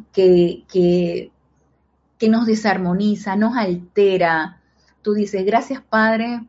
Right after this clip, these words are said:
porque me doy cuenta de que no he terminado de transmutar esta energía." O a lo mejor es otra mayor, y "Gracias, Padre, porque si viene más fuerte y mayor, quiere decir que estoy en capacidad de poderla transmutar." O sea, que me están subiendo de,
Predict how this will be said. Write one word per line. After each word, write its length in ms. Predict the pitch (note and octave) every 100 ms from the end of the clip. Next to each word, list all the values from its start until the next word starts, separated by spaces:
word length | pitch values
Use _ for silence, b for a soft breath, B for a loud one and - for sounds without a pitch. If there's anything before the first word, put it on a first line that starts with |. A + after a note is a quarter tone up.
| _
porque 380 | F3+ F3+ - F3+
me 160 | F3 E3+
doy 220 | G3 G3
cuenta 480 | G3+ G3+ F#3+ F#3+ F3+
de 100 | E3+
que 140 | E3+
no 80 | E3+
he 40 |
terminado 500 | F3+ F#3 E3+ E3 F3+
de 80 | F#3
transmutar 440 | F3+ D#3+ D#3 D#3+ F3
esta 140 | F3
energía." 520 | D3+ D3+ E3+ D#3 - -
O 100 | F3+
a 60 |
lo 100 | F3
mejor 460 | E3+ F3+ G3+ A3+ - -
es 140 | G3+ F#3+
otra 360 | G3 G3+ G#3 G#3
mayor, 500 | E3 D#3 E3 F3+ - b b b -
y 80 | E3
"Gracias, 280 | E3 G#3+
Padre, 260 | G#3+ E3+ F#3
porque 260 | F#3 F3+ E3
si 160 | E3
viene 420 | E3 G3+ A#3+ A#3+ _ -
más 280 | E3 G3 -
fuerte 360 | F#3 E3 -
y 40 | F3
mayor, 380 | D#3 D#3 D#3+
quiere 140 | E3 F#3
decir 140 | -
que 60 | -
estoy 180 | F3+ F#3+
en 80 |
capacidad 540 | F3+ F3 D#3 - E3+ G#3
de 120 | A3+
poderla 280 | E3+ D#3 F3
transmutar." 560 | D3+ D3+ D#3+ D3+ D3
O 60 | -
sea, 160 | D#3 E3
que 100 | E3
me 100 | D#3
están 280 | - F#3+
subiendo 560 | G#3+ G3 F#3 G3 G3+ G#3+
de, 240 | F3 -